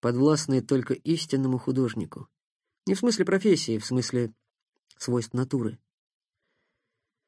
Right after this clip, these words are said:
«И долго ты намерен так сидеть?» — раздался низкий голос девушки. «А,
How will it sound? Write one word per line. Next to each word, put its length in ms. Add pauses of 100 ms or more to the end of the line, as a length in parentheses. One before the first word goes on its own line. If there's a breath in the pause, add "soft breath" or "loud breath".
(840)
«И 760 (440)
долго 580
ты 180
намерен 400
так 220
сидеть?» — 500 (440)
раздался 520
низкий 300
голос 280
девушки. 480 (460 loud breath)
«А, 480